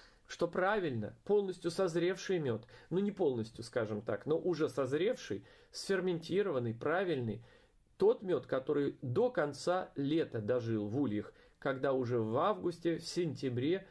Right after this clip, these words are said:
собирается мед. Самый уникальный это майский следующего года, когда за весь год мед, тот, что останется, перезимовав в ульях, что они не съедят,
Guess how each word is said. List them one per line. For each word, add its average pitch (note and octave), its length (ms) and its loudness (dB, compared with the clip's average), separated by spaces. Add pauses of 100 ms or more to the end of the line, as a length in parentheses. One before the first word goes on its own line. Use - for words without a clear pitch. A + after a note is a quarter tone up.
(100)
собирается C#3 640 -2
мед. A2+ 200 0
Самый G#3+ 380 2
уникальный F#3 500 0
это D#3+ 180 0
майский D#3 600 -2 (120)
следующего C#3 720 0
года, A#2 240 0
когда B2+ 220 0
за C#3+ 120 2
весь C3+ 200 -2
год F3+ 260 0 (180)
мед, D#3 360 0
тот, B2 160 0
что - 180 -2
останется, A#2+ 480 -2
перезимовав B2+ 640 0
в A#2+ 100 -2
ульях, G3 420 0
что B2+ 200 -2
они A#2+ 160 -2
не A#2 140 -2
съедят, A#2+ 520 -2